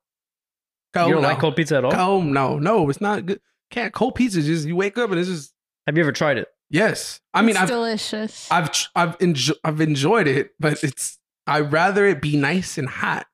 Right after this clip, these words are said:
Speaker 1: Something about it. Especially if it's late night,
Speaker 2: Bro,
Speaker 1: like
Speaker 2: I heard someone the other day was talking about they like, uh, cold wings.
Speaker 1: That's
Speaker 3: Uh,
Speaker 1: sick.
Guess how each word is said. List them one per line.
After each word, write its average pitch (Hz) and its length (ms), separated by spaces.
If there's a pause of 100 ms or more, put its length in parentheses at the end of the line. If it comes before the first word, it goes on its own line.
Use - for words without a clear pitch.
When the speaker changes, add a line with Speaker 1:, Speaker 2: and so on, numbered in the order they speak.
Speaker 1:
Something - 300
about 131 300
it. - 140 (460)
Especially 202 300
if 226 60
it's - 140
late 135 200
night, 123 280
Speaker 2:
Bro, 185 140
Speaker 1:
like 170 100
Speaker 2:
I - 40
heard 320 160
someone 233 400
the 202 80
other 202 140
day 196 360
was 156 120
talking 175 240
about 160 180
they 170 100
like, 160 300
uh, 135 280 (360)
cold 165 260
wings. 139 380 (1300)
Speaker 1:
That's - 220
Speaker 3:
Uh, 233 40
Speaker 1:
sick. - 400